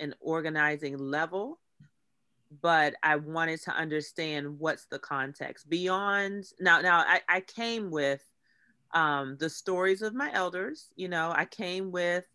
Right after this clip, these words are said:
um, with those oral histories and that, that, those things, they remain important. Um, but I also needed to get more information. And so I just kinda started reading, started studying, going places,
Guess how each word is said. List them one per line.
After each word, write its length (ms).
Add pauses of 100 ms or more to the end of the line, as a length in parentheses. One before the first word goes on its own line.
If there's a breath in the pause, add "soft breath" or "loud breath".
(100)
um, 580 (1080)
with 280
those 380
oral 340
histories 800 (120)
and 180
that, 300
that, 240 (120)
those 280
things, 260
they 140
remain 500
important. 580 (600)
Um, 580
but 120
I 180
also 300
needed 260
to 100
get 220
more 260
information. 880 (100)
And 160
so 220
I 80
just 260
kinda 200
started 300
reading, 500
started 340
studying, 640 (440)
going 280
places, 840